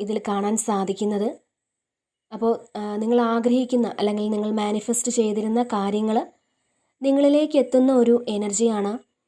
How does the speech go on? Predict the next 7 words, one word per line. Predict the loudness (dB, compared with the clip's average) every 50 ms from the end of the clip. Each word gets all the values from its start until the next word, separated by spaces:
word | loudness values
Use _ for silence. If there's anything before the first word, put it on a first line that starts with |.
| _ _ _ _ _ -12
ഇതിൽ | -8 -6 -6 -4 -2
കാണാൻ | -2 -2 -2 -4 -4 -6
സാധിക്കുന്നത്. | -6 -6 -4 -6 -6 -6 -6 -4 -2 -2 0 -2 -2 -4 -6 -10 _ _ _ _ _ _ _ _ _ _ _ _ _ _ _ _ _ _ _ _ -14
അപ്പോൾ | -6 -2 0 0 0 0 -2
നിങ്ങൾ | -4 -2 -2 -2 -2 -2 -4 -4
വളരെ | -2 0 0 0 0
പോസിറ്റീവായിട്ടിരിക്കുക, | -2 -2 -2 -2 -2 -2 -4 -4 -2 0 2 2 2 2 0 -2 -2 -2 -4 -4 -4 0 0 0 0 0 -6